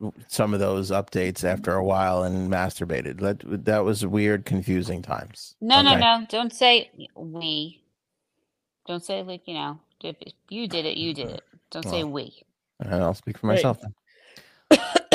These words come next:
Speaker 1: Well, I definitely know coughs a lot over here. Definitely,
Speaker 3: <laughs>
Speaker 1: uh,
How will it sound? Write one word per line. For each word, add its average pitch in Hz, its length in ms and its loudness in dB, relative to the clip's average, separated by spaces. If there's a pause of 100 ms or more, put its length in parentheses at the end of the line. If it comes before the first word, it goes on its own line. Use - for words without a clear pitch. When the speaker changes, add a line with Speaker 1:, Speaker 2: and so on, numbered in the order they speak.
(340)
Speaker 1:
Well, 147 220 6
I 151 180 6
definitely 165 440 4
know 131 200 6
coughs 147 380 4
a 127 60 4
lot 101 260 4
over 104 260 4
here. 101 460 2
Definitely, - 840 4
Speaker 3:
<laughs> 95 40 0
Speaker 1:
uh, 95 240 0